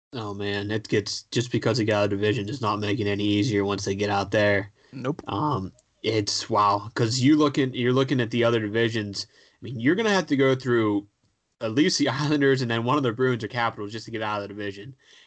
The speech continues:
Speaker 1: and then you're stuck with either, I'm gonna say the Hurricanes beat the Predators, so we're taking the Predators out of question here. You're gonna s-, be stuck with either the Hurricanes, Panthers, or Lightning. That's not fun.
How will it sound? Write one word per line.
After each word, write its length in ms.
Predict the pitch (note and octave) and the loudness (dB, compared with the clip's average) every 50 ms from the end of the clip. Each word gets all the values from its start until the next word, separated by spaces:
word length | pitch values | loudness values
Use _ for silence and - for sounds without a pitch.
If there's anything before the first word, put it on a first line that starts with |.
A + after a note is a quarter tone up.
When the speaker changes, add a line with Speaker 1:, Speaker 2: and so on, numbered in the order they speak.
| _ | _
Speaker 1:
and 120 | - G2 A2 | -10 -6 -2
then 200 | B2 D3+ F#3+ G#3+ | -2 0 0 -2
you're 100 | A#3 G#3 | -4 -6
stuck 360 | - - D#3+ D3+ C#3+ C#3 - | -4 0 0 0 0 0 0
with 280 | C#3+ B2+ A#2+ A2+ A2+ - _ _ _ _ _ _ _ _ _ _ _ _ _ _ _ - | 2 2 2 2 0 -4 _ _ _ _ _ _ _ _ _ _ _ _ _ _ _ -2
either, 560 | B2 B2 B2 B2 A#2+ A#2 A#2 A2+ A#2 A#2 - _ _ _ _ _ _ _ _ _ _ _ _ | 0 0 0 0 0 0 0 -2 -2 -4 -8 _ _ _ _ _ _ _ _ _ _ _ _
I'm 140 | - A#2+ C#3 | -6 -2 -2
gonna 160 | E3+ G#3 G3 | 0 0 0
say 180 | - - D#3 C#3+ | 0 0 0 2
the 80 | C3+ | 2
Hurricanes 460 | B2 C3+ B2+ B2+ B2 C3+ C3 B2 A#2 A#2 | 2 2 2 2 2 0 -2 -2 -2 -2
beat 100 | A#2 A2 | -4 -4
the 60 | - | -4
Predators, 460 | - B2 G#2+ G#2 G2+ G#2 G#2 G2+ G2+ | -4 -4 -4 -4 -4 -4 -4 -6 -6
so 100 | - A2+ | -6 -6
we're 100 | G2+ A2+ | -4 -2
taking 220 | B2 C#3 C#3+ C3+ C3 | -2 0 0 0 -2
the 60 | A2 | -4
Predators 420 | A#2+ - A#2 A2+ A2 G#2+ G#2+ G#2+ | -2 -2 -2 -2 -2 -2 -4 -2
out 140 | A2+ G#2+ G#2 | -2 -4 -4
of 60 | G#2 | -4
question 360 | - - G#2+ G#2 G#2 - G#2 G#2 | -4 -4 -4 -4 -4 -6 -10 -8
here. 280 | G#2+ G2+ G2+ G2 G2 - _ - - - _ | -6 -6 -6 -8 -10 -14 _ -20 -20 -8 _
You're 100 | - D3 | -2 0
gonna 120 | F#3+ A#3+ B3+ | 0 0 -2
s-, 160 | B3 - - | -2 -4 -2
be 120 | - D3+ C#3 | 0 0 0
stuck 240 | C3 D3 C#3 B2+ | 2 2 0 2
with 100 | C3 C3 | 0 0
either 300 | C#3+ C#3 B2+ B2 A#2+ A2+ | 2 4 4 4 2 2
the 280 | G#2+ A2 G#2+ A2 A2+ - - | 0 -2 -2 -4 -4 -6 -12
Hurricanes, 600 | - - - C#3 F3 G#3 G3+ G#3 A#3 A3 G#3+ - - | -14 -8 -2 0 2 2 2 0 0 -2 -2 -4 -4
Panthers, 460 | - B2+ C3 C#3+ C#3 D#3 C#3 B2+ B2 | -2 -2 0 0 2 0 0 -2 -2
or 60 | A2+ | -4
Lightning. 480 | A#2 G#2+ G#2 G#2+ F#2+ G2 F#2+ F#2+ F#2+ - _ _ _ - - _ _ _ _ _ _ _ - | -4 -2 -2 -2 -4 -8 -12 -14 -18 -20 _ _ _ -20 -20 _ _ _ _ _ _ _ -4
That's 380 | - C#3 F#3 G#3+ F3 - - | -2 0 0 0 -2 -4 -4
not 240 | C3 C3+ B2+ A2+ A2+ | -2 -2 -2 -2 -4
fun. 440 | - - A#2+ G#2+ G2 G2 G2+ A2 B2+ | -6 -8 -6 -6 -6 -8 -12 -16 -18